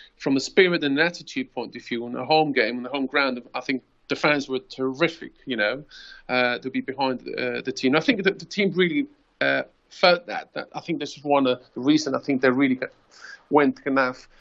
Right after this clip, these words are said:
have that really attitude on the pitch as well. You know, at Wolves, you can see already slowly, it's not perfect yet, but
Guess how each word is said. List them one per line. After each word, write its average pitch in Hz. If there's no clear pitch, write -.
have 139
that -
really 139
attitude 131
on 131
the -
pitch -
as 120
well. 139
You 151
know, 151
at 202
Wolves, 170
you 254
can 302
see 294
already 226
slowly, 202
it's 151
not -
perfect 185
yet, 160
but 175